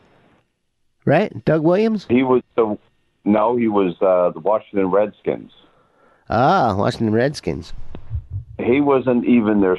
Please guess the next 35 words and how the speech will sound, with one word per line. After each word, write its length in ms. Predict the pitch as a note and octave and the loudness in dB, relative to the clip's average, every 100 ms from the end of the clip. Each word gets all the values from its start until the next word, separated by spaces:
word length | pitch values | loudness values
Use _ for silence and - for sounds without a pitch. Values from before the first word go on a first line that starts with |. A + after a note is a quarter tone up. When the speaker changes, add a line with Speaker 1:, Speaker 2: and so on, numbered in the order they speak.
| - | -2
Speaker 2:
starting 360 | G#2+ G2+ E2+ | -2 -2 -2
quarterback, 640 | - A#2 A2+ G2+ D#2+ D2+ C#2 | -4 -2 -2 -2 -2 -4 -4
I 80 | D2 | -4
think, 240 | D#2+ D2 | -4 -8
to 80 | - - | -14 -12
start 300 | - F#2+ F2 _ _ - | -4 -2 -4 _ _ -14
the 100 | D#2 - | -14 -6
season. 440 | D#2+ D#2+ D2 C#2 - | 0 0 -2 -6 -2
Somebody 240 | F#2 F2+ | -2 0
got 180 | D#2+ D2 | -2 -2
hurt. 320 | F#2 F#2 - _ - | -2 -2 -4 _ -6
Speaker 1:
Wow. 400 | A#2 C#3+ C#3+ A2 - - _ _ - | -2 0 -2 -4 -12 -20 _ _ -6
Speaker 2:
And 240 | F2+ F2+ F2+ | -2 0 0
he, 180 | F#2+ - - | -2 -2 -10
he 140 | F#2 G2+ | 0 2
had 180 | G2 E2+ | 2 0
the 80 | |
game 260 | E2 G#2+ G#2+ | -2 0 2
of 140 | G2+ | 0
his 160 | E2+ E2 | -2 -2
life. 340 | G2 G2+ F#2 - - - - | 0 0 0 -6 -20 -20 -6
I 100 | D#2 | -6
think 280 | - C#3 - | -4 -6 -2
they 120 | E2+ | -4
beat 400 | D2 F#2 G2+ E2+ - _ - | -4 -2 0 -2 -8 _ -16
the 240 | A#1+ G#1+ - - - | -12 -12 -14 -16 -6
shit 300 | A#2 C3+ - | 0 0 0
out 200 | C#2+ - | -2 -2
of, 220 | C2 - | -4 -2
uh, 400 | D2 C#2+ C#2 C2+ - _ _ _ - - - - _ _ _ _ - - - _ - - _ _ _ _ _ _ _ _ _ - | -2 -2 -2 -4 -8 _ _ _ -20 -20 -20 -20 _ _ _ _ -20 -20 -20 _ -20 -20 _ _ _ _ _ _ _ _ _ -6
I'm 160 | F2 G#2 | -2 0
gonna 200 | G#2 D#2+ | 0 0
say 120 | G#2 | -2
the 100 | F2 | 0
Broncos. 600 | E2 E2+ G#2+ - - - | -2 -2 -2 -4 -8 -8